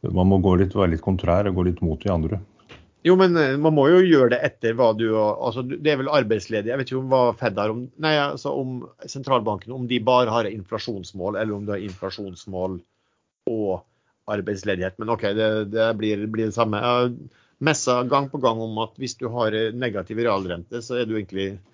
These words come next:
Speaker 2: en, en straff på de som låner ut penger.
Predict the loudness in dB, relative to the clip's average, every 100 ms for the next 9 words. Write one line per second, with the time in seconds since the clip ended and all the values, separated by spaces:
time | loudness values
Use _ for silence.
0 | _ _ _ -14 -14 -12 -14 -6 -4 -4
1 | _ -6 -6 -6 -8 -2 -2 -2 -6 -4
2 | -4 -4